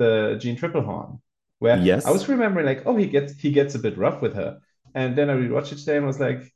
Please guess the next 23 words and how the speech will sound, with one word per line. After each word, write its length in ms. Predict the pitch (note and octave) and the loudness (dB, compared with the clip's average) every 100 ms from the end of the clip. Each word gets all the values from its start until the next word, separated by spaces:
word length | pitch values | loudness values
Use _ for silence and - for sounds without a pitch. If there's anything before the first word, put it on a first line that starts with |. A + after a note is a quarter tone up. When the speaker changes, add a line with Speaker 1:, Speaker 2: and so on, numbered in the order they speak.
| - | -2
Speaker 1:
and 80 | C3+ | 4
I 40 | |
was 160 | D3 C#3+ | 4 4
typing 340 | D3 D#3 E3+ | 4 4 2
my 100 | C3 | 2
note 340 | B2 B2+ G#3+ | 4 4 4
on 100 | - | 2
my 100 | B2 | -2
phone 360 | A#2 B2 D#3+ A#3+ | 0 0 0 2
really 140 | G#2 | 2
Speaker 2:
Mm-hmm. 120 | G2 A2 | 4 2
Speaker 1:
quickly. 180 | - D#3 | 2 0
I 40 | |
was 140 | D3 | 2
like, 180 | C#3+ C#3 - - _ _ _ - | 2 0 -4 -16 _ _ _ -6
"Okay, 340 | B2+ F3 D3+ | -4 0 0
so 540 | - B2+ A2+ G#2+ - _ | 2 2 2 2 -4 _
he 180 | _ B2 | _ 0
has 300 | A#2 C3 C#3 - | 2 2 0 -2
to, 320 | B2 - - _ - | 0 -2 -6 _ -4
in 160 | A2+ | -2
quotation 400 | A2 B2+ C3 C3 | 0 0 0 0
marks, 260 | B2 G#2+ - | -2 -2 -6